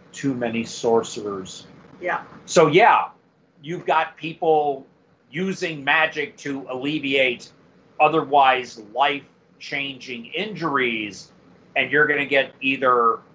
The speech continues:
Speaker 1: people looking for miracles or people wanting to shut them down, like Baron Mordo.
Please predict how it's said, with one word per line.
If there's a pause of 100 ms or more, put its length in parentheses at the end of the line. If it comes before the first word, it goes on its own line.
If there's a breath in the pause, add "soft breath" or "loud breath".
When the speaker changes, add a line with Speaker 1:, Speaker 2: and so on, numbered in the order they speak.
(840)
Speaker 1:
people
looking
for
miracles (460)
or
people
wanting
to
shut
them
down,
like (280)
Baron
Mordo.